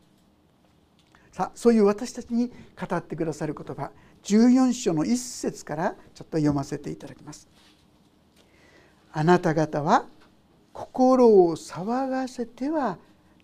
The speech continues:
なりません。神を信じ、また私を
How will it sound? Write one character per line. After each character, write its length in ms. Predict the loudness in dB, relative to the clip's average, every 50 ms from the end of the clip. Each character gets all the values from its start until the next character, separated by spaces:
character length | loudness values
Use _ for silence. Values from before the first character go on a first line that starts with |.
| -20 -18
な 160 | -16 -14 -12
り 120 | -10 -10 -8
ま 160 | -8 -10 -10
せ 200 | -12 -12 -12 -12
ん。 80 | -12 -12 -14 _ _ _ _ _ _ _ _ _ _ _ _ _ _ _ _ _ _ _ _ _ _ _
神 420 | -6 -4 -2 -2 -2 -2 -2 -4 -4
を 200 | -6 -8 -12 -14
信 680 | -14 -16 -16 -14 -12 -10 -8 -8 -8 -8 -8 -10 -12 -14
じ、 320 | -14 -12 -10 -10 -10 -12 -14 _ _ _ _ _ -6
ま 180 | -4 -4 -4
た 260 | -2 -2 -4 -4 -4 -6 -16 _ _ _ _ _ _ _ -10
私 680 | -10 -10 -8 -8 -10 -10 -12 -12 -16 -18 -14 -10 -8 -6
を 200 | -4 -4 -6